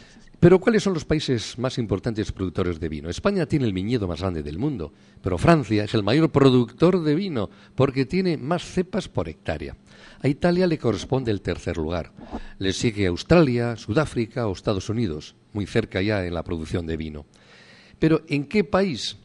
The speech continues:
se bebe más vino? Que no es lo mismo que el mayor productor de vino.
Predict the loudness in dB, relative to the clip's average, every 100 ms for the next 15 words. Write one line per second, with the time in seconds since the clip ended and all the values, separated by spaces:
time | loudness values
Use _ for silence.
0 | _ -8 0 2 2 0 0 -4 -4 -6
1 | -10 -12 -4 0 0 0 -2 -2 -4 -6
2 | -4 -2 -4 -6 _ _ -2 4 4 2
3 | -4 -2 -2 0 -2 -4 -8